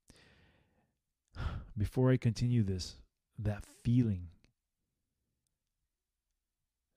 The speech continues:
it's when you have a great relationship with the Lord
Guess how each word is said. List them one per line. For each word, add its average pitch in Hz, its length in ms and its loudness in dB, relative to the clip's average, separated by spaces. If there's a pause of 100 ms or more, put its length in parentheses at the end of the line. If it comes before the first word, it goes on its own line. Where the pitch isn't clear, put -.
(120)
it's - 320 -4 (2500)
when 104 200 2
you 147 360 6
have 120 280 2
a 117 60 2
great 107 300 0
relationship 104 540 2
with 101 100 0
the 101 40 2
Lord 92 440 4